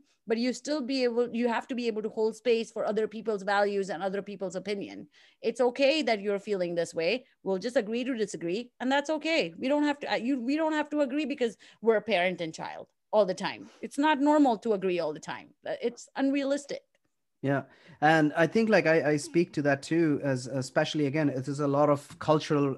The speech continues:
Speaker 2: aspect side of too, like, um, uh, growing up, in, of course, in South Asian culture, South Asian culture, Southeast Asian culture, sees, um, that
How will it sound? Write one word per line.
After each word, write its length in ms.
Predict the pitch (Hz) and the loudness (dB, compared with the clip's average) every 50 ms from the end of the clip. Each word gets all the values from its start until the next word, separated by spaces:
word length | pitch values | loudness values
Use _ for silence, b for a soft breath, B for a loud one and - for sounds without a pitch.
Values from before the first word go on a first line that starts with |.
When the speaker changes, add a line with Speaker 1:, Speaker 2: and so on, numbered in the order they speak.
| - - | -4 -4
Speaker 2:
aspect 420 | 127 127 135 131 - 143 135 135 | -2 -2 -2 -2 -2 -4 -4 -4
side 260 | - - 131 123 123 127 | -2 -2 -2 -2 -2 -6
of 200 | 123 - - - | -10 -14 -16 -10
too, 200 | - - 156 156 | -6 -2 -2 0
like, 300 | 147 139 135 127 123 - | 2 2 2 0 0 0
um, 300 | 135 123 120 120 120 120 B B B B B B B B B B - _ _ - | 0 0 2 0 -2 -4 B B B B B B B B B B -20 _ _ -14
uh, 140 | - 147 | -10 -10
growing 340 | 139 123 143 143 143 143 143 | -4 0 2 4 6 6 6
up, 340 | 143 139 139 135 135 - - - - - | 6 6 4 4 2 -4 -20 -20 -14 -8
in, 100 | - 139 | -6 -6
of 120 | 127 - - | -6 -4 -4
course, 240 | - 127 127 127 | -4 -4 -4 -4
in 60 | 135 127 | -4 -2
South 260 | - 139 131 127 135 | 0 0 0 0 -2
Asian 220 | 127 123 135 123 | -4 -4 -4 -4
culture, 500 | 120 - 147 151 - - 127 120 120 117 | -2 -2 -2 -2 -2 -2 -4 -2 -4 -4
South 260 | 123 - 131 127 123 - _ _ _ _ _ _ _ _ - 92 - - - | -6 -6 -6 -6 -6 -8 _ _ _ _ _ _ _ _ -20 -20 -16 -12 -10
Asian 220 | 131 - 131 127 | -8 -6 -6 -6
culture, 340 | 127 - 127 127 - 131 120 | -4 -6 -6 -6 -8 -10 -8
Southeast 440 | 117 - 127 123 - 196 185 180 - | -4 -4 -4 -4 -4 -6 -6 -4 -6
Asian 220 | 113 104 107 110 | -6 -8 -8 -10
culture, 240 | 101 104 101 - 117 | -12 -12 -12 -14 -14
sees, 320 | 113 - - 127 110 - - B B B B B 135 B | -14 -10 -10 -10 -10 -10 -14 B B B B B -10 B
um, 480 | 139 135 131 127 123 123 123 120 117 127 - | 0 2 4 4 4 4 2 0 -2 -2 0
that 440 | 135 131 127 123 - - - - | 2 2 2 0 -2 -8 -20 -20